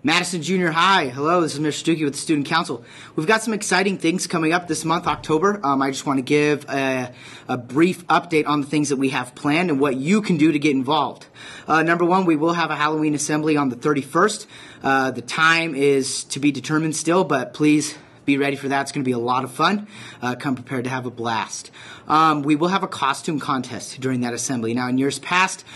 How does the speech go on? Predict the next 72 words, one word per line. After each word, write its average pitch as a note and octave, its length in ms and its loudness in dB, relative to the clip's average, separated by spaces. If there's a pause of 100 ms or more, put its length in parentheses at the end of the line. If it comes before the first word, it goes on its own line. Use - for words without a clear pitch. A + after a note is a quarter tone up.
(200)
we D#3+ 160 4
have D#3 100 0
just D#3 180 -2
showed E3 200 0
up D#3 120 0
to D3+ 60 -8
the D3 100 2
assembly D3 360 0
and C#3 100 -2
picked D#3 180 -2
random C#3 220 -2
people C3+ 300 -4
from C3+ 180 -2
the A#2 60 -2
crowd C#3 480 0
for - 280 -6
the C3+ 60 -2
costume D3 340 -2
contest. D3+ 440 -6
We're D3 80 -12
trying F3+ 160 -2
to G#3 80 -2
change F#3 400 -2
that D3+ 180 -2
this C#3+ 220 -2
year, C#3 200 0 (380)
uh, C3 120 0
to C#3 100 -8
be C3+ 100 2
a C3+ 40 6
little C3+ 120 4
bit D3 140 -2
more C3 160 0
fair. A#2+ 340 -4
So D#3 160 -4
what F3 80 0
we're G3 60 2
gonna F3 160 -2
do D#3 180 4
is, C#3+ 320 6
on F3 240 4
the F3 80 0
rundown, C3+ 480 0 (320)
there D3 80 2
will D#3 80 6
be D3 140 -4
two A3+ 240 2
links F#3+ 380 2
that C#3 80 0
you D3 100 0
can C#3 160 -2
follow C3 280 0
as C3 140 -2
a C3 60 -6
student. A2+ 360 -2
One D3+ 220 2
of F#3 120 -2
them F#3+ 180 2
is - 100 -4
for D#3+ 180 0
the C#3 180 0
single E3 420 0
costume D#3+ 480 -2
entry, G3+ 360 0 (280)
and C3+ 160 2
one D#3 120 2
of D3+ 100 -4
them D#3 160 0
is C#3+ 100 -4
for D3 100 -2
the D#3 140 0
group D3+ 440 2